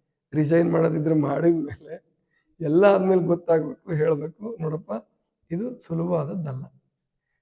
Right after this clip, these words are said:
ಪ್ರಾರಂಭದಲ್ಲಿ ಅತ್ಯಂತ ಕಠಿಣ." ಅದನ್ನೇ ಹೇಳ್ತಾನೆ, "ನಂಬಿದೇನೆಂದಡೆ,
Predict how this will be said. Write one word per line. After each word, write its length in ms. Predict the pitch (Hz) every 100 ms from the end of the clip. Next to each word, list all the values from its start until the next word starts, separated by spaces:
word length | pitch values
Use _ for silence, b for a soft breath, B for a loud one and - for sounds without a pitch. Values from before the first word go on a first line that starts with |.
| _
ಪ್ರಾರಂಭದಲ್ಲಿ 720 | 147 156 196 190 165 185 220
ಅತ್ಯಂತ 500 | - - 170 165 165
ಕಠಿಣ." 400 | 160 147 - 139 - _ _ _ _ _ _ _ _ _ _ -
ಅದನ್ನೇ 300 | 131 170 180 151 - - - -
ಹೇಳ್ತಾನೆ, 680 | 151 160 156 151 143 156 -
"ನಂಬಿದೇನೆಂದಡೆ, 1120 | 147 165 160 156 156 151 143 143 156 160 -